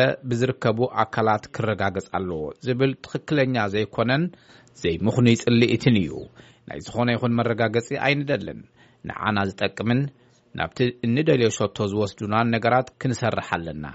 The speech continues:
እዮም ዝበሉ። ኣብ ባንኪ ዓለም ክኢላ ቁጠባ ኣጋሲም ክሪችንያ ሩዋንዳ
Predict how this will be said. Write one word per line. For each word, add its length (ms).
እዮም 280
ዝበሉ። 280
ኣብ 100
ባንኪ 300
ዓለም 340
ክኢላ 300
ቁጠባ 340
ኣጋሲም 480
ክሪችንያ 420
ሩዋንዳ 340